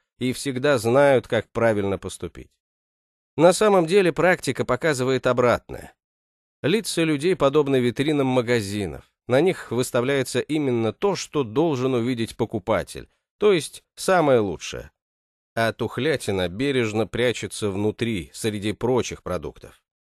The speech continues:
Неуверенные люди очень часто проецируют наружу агрессию в качестве формы защиты.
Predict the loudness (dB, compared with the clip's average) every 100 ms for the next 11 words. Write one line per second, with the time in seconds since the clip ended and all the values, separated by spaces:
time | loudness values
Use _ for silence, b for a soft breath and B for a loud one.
0 | _ _ -2 2 2 2 2 2 2 2
1 | 0 -2 -2 -4 -4 -2 -4 0 -2 0
2 | -4 -2 -2 -2 -2 -2 0 0 -2 -8
3 | -2 0 0 0 -2 -2 -4 -4 -4 -6
4 | -10 -12 -14 -8 -4 -2 -2 -6 -4 -6
5 | 0 2 2 2 -2 -4 -4 -6 -6 -8
6 | -12